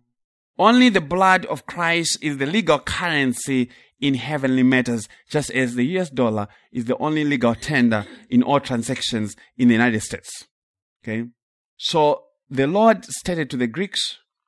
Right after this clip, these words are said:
and to us how we have to come to him. They have to come because of his blood on the cross.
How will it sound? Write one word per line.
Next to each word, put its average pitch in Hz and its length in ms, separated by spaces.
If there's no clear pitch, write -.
and 143 180
to 165 100
us - 500
how 170 280
we 156 160
have 165 220
to - 80
come 123 240
to 113 100
him. 92 320
They 135 140
have 180 180
to - 80
come 139 560
because 143 800
of 123 200
his 143 200
blood 120 340
on 123 120
the 113 80
cross. 104 340